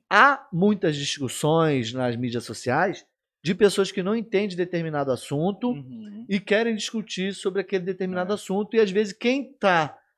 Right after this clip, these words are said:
Speaker 1: do outro lado também não entende da porra do assunto e tá falando
Speaker 2: Uhum.
Speaker 1: sobre aquilo.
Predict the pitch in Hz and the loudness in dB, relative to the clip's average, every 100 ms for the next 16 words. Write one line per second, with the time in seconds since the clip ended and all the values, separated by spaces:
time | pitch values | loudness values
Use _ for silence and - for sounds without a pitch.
0 | _ 147 170 170 160 160 160 151 147 214 | _ 6 6 8 6 6 6 2 0 0
1 | 247 - 226 247 240 240 233 220 226 - | 0 6 6 8 2 6 6 6 2 2
2 | 208 226 165 233 233 233 226 214 240 208 | 0 0 -2 -2 0 0 0 -2 -2 0
3 | 185 156 | -2 -4